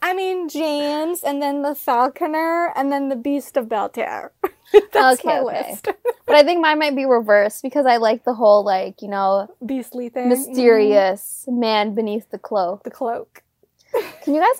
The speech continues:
Speaker 2: imagine a hot sex scene with him under the cloak and you not knowing anything besides, you know,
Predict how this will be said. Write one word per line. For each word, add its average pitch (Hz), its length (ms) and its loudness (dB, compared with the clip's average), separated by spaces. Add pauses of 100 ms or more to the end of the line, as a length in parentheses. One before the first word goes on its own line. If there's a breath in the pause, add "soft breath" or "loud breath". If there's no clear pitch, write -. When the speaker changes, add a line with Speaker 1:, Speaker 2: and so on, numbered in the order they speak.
Speaker 2:
imagine 247 360 2
a 247 60 -2
hot 220 260 -6
sex - 240 -6
scene 254 140 -6
with 247 140 -8
him 220 180 -10
under 185 180 -4
the 180 140 -4
cloak 165 360 -6 (440)
and 226 100 -2
you 220 240 -6
not 202 240 -2
knowing 202 580 -4 (240)
anything 220 520 -6
besides, 202 500 -2
you 220 80 -12
know, 208 360 -14